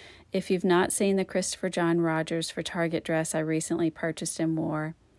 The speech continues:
head to my Instagram at Bethany Siggins. It's quite a statement, and it makes me happy. Personal style should do that for you, raise you up,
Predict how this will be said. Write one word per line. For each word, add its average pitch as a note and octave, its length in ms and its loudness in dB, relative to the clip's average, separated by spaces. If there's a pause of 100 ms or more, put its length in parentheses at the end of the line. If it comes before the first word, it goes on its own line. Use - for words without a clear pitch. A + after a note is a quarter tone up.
(260)
head F#3 200 2
to G3 80 2
my G3 160 4
Instagram E3 600 2
at - 100 -2
Bethany D#3+ 380 0
Siggins. D3 520 -4
It's - 180 -6
quite F#3+ 680 2
a F3 60 4
statement, D#3 580 -2
and E3+ 120 2
it F3 120 0
makes F3+ 400 0
me F3 100 4
happy. D#3 540 -2 (920)
Personal A#3+ 460 0
style E3+ 460 2
should E3 260 -6
do D#3 180 2
that D3+ 220 -2
for - 140 -8
you, D3 400 -6 (580)
raise A3+ 300 2
you A#3 120 2
up, B3 380 0